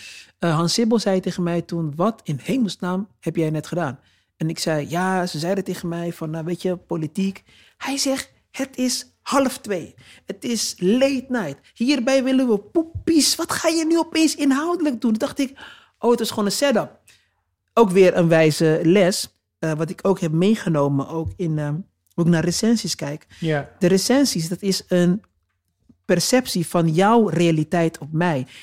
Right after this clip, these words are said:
Speaker 1: Is
Speaker 2: Ja.
Speaker 1: niet mijn realiteit. Dus mijn realiteit is, zeg maar, die anderhalf miljoen mensen die komen naar mijn show.
Speaker 2: Mhm.
Speaker 1: En soms, eh, willen wij heel graag acceptatie hebben van de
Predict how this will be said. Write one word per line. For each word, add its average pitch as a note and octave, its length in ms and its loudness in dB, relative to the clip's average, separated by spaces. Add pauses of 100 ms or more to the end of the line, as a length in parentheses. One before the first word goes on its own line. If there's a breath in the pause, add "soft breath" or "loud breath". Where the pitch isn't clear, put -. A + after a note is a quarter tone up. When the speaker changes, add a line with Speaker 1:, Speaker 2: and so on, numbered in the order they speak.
Speaker 1:
Is F3 120 0
Speaker 2:
Ja. E3 80 4
Speaker 1:
niet A#3+ 300 8
mijn G#3 300 6
realiteit. C#3 720 -2 (340 loud breath)
Dus F#3+ 300 6
mijn G#3+ 280 6
realiteit F#3+ 720 2 (220 soft breath)
is, F#3+ 260 4
zeg F#3 240 2
maar, E3 220 0
die F3+ 140 -4
anderhalf F#3 420 2
miljoen F3 500 2 (260)
mensen F#3+ 400 4
die D#3 180 -4
komen F#3+ 480 6
naar D#3 240 0
mijn D#3 220 -2
show. C#3+ 420 0 (180 loud breath)
Speaker 2:
Mhm. C3+ 200 0
Speaker 1:
En F3+ 100 2
soms, A#3+ 640 2
eh, F#3 120 0 (200)
willen A#3+ 280 4
wij F3+ 180 2
heel E3 440 4
graag E3+ 360 -2
acceptatie G#3 840 -4
hebben D3+ 300 -2 (200 soft breath)
van F3+ 380 0
de D#3+ 320 -2